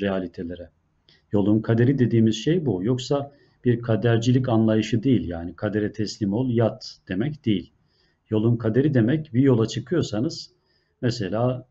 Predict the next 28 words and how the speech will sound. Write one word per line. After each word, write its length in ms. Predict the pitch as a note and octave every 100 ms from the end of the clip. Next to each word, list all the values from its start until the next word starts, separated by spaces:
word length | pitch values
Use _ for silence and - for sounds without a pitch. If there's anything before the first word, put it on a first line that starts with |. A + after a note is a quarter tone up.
| B2
e, 240 | G#2 F#2+ -
tebliğ 380 | A#2 G#2+ A#2+
irşat 400 | A2 - A2+ A2
yolu, 300 | G#2 F2+ F#2 - _ _ -
mesela 380 | G#2+ G#2+ G2+ G#2+
eğitim 400 | A2+ G2+ - G#2+
yolu, 380 | F#2+ F2+ E2 E2+ _ _ _ _ _ -
mesela 580 | A2 G#2+ G2+ G#2 G#2 F#2+
dünyadaki 540 | G#2+ G#2+ G#2 G#2 B2+
fakirliği 600 | B2 A2 A2 A2+ G2 G#2+
giderme 460 | G2+ G2+ G2 F#2+ G2
yolu. 300 | F2 D#2+ E2+ _ _ _ _ _
Yani 200 | G#2 F#2
bunlara 400 | A2 B2 C3 C3
çıktığımız 580 | B2+ B2+ - C#3 D#3+ F3
zaman 360 | C#3 G#2+ G2 G2
bu 140 | C3+
işin 220 | C#3 A#2+
mutlaka 720 | G#2+ D#3 D3+ B2 A2+ G2 -
zorlukları 640 | G2+ F#2+ G#2+ A2+ A#2 A#2 A2+
olacak 420 | G2+ G2 C3 B2+
kendine 380 | F#2 E2+ D#2+ E2
göre. 180 | E2 _ _ -
Bu 220 | A#2 D3 A#2
zorlukları 580 | B2 A#2+ A#2+ A#2+ A2
baştan 420 | G2+ G#2+ - A#2 A2
kabul 240 | A2 A2
etmiyorsak 760 | D3 D3+ G#2+ E3 - E3+ -